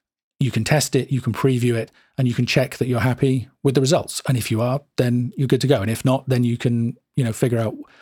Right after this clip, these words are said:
what needs to be done to, to change it so that you are happy. So it's a, it's definitely a kind of knowledge is power kind of situation. Let's keep with tradition. Let's not have an episode where we don't plug <laughs> the loudness penalty site, which, um, will tell you what is currently happening.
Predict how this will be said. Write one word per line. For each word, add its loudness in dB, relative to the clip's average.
what 2
needs 2
to -6
be 2
done 2
to, 0
to -2
change 2
it -6
so 2
that -2
you 2
are -2
happy. -4
So 2
it's -2
a, 0
it's -6
definitely 2
a -2
kind 2
of 0
knowledge 2
is -2
power -2
kind 0
of -4
situation. -2
Let's 0
keep -2
with 0
tradition. 2
Let's -2
not 2
have 2
an 2
episode 2
where 2
we 2
don't 0
plug 0
<laughs> -2
the 2
loudness 2
penalty -2
site, -2
which, -4
um, 0
will 2
tell 4
you -2
what 0
is 0
currently 0
happening. 0